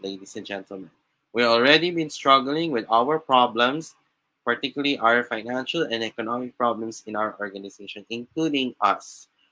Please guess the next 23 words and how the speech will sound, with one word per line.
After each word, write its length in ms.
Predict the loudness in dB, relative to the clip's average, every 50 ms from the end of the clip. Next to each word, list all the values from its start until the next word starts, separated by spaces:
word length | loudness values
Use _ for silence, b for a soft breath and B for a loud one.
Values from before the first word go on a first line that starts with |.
| _ _ _ 0
Regardless, 760 | 0 0 6 8 8 8 8 6 4 2 2 0 -2 -2 -6
no 80 | -2
matter 400 | 0 0 0 0 -2 -4 -2 4
what, 220 | 4 4 4 2 -2
it 140 | -12 -12 -6
doesn't 300 | -6 -6 -6 -6 -12 -12
really 180 | -10 -10 -10 -8
matter 400 | -6 -4 -4 -4 -4 -4 -4 -4
if 160 | -4 -4 -10 _
the 80 | -10 -6
amount 260 | -2 0 0 0 -2 _
is 80 | -18 -10
smaller 260 | -6 -4 -4 -2 -4
or 140 | -4 -6 -6
larger. 480 | 0 2 4 4 2 0 -6 -14 -14 -14 _ _ _ _ _ _ _ _
Please 540 | -4 -2 -2 -2 -2 -2 -4 -6 -8 -8 -12 _ _ _ _ _ _ _
help 300 | 0 0 0 0 -4 -8 -4
us. 380 | -2 -2 -2 -2 -6 -16 -20 _ _ _ _ _ _
How? 360 | 2 4 4 4 4 2 -2 _ _ _ _ _ _ _ _ _ _ _
By 140 | -2 -2 -2
scanning 640 | -2 -6 -2 0 0 0 0 -2 -4 -6 -6 -6
and 160 | -6 -6 -4 -6
donating 680 | -6 -4 -4 -6 -6 -6 -6 -4 -2 -2 -2 -4 -8